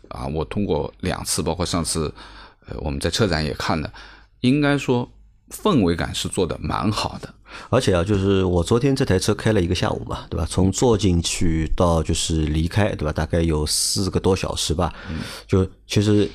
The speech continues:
Speaker 2: 一直我从不同的角度，对吧？去看这台车的内饰，包括我也拍了照片，昨天晚上还把这个照片翻出来看，看嘛。
Speaker 1: 嗯，嗯。
Speaker 2: 那我觉得，哎，这套内饰我觉得做得真的是不错，而且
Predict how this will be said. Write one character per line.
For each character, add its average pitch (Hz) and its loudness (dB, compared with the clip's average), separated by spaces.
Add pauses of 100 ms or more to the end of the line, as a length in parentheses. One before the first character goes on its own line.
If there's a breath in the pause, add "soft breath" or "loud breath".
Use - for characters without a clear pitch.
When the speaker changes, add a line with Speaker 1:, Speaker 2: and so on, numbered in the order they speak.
Speaker 2:
一 127 2
直 101 2
我 87 4
从 87 6
不 - 2
同 92 4
的 92 0
角 80 -2
度， 87 0
对 82 0
吧？ 78 0
去 - -6
看 90 2
这 87 2
台 80 -2
车 90 -2
的 85 0
内 87 2
饰， - -4
包 90 0
括 85 2
我 90 4
也 82 2
拍 90 2
了 92 4
照 85 2
片， 82 0
昨 82 -2
天 92 2
晚 82 0
上 85 0 (300 loud breath)
还 82 0
把 80 0
这 90 0
个 87 2
照 92 2
片 85 4
翻 98 2
出 104 -2
来 87 2
看， - -2
看 135 2
嘛。 76 -2 (160)
Speaker 1:
嗯， 92 0
嗯。 - -4
Speaker 2:
那 101 4
我 98 6
觉 120 4
得， 117 4
哎， 110 4
这 127 2
套 113 2
内 110 4
饰 92 0
我 85 2
觉 85 0
得 90 4
做 92 0
得 - 2
真 110 2
的 110 4
是 92 0
不 - -6
错， - -2
而 90 -4
且 98 2